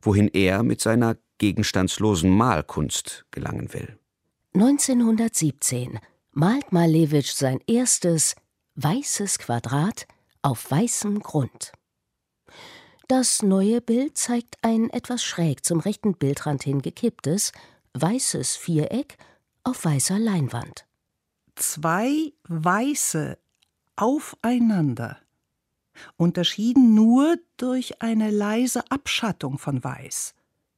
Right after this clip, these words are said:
Speaker 3: Wie schwerelos scheint das weiße Quadrat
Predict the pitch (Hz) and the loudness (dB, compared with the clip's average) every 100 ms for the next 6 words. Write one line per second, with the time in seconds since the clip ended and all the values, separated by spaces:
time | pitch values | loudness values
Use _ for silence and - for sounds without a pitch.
0 | _ _ 180 196 214 226 208 - 202 294 | _ _ -4 -2 0 0 0 0 0 -2
1 | 339 190 156 131 120 120 - - - _ | 0 0 0 -2 -6 -10 -10 -10 -16 _
2 | _ - - 196 226 254 202 175 156 160 | _ -12 -4 -2 0 -2 -2 -2 -2 0
3 | 226 - 285 262 254 185 175 202 285 - | -2 -4 -6 -6 -6 -4 -4 -2 -6 -8
4 | - | -20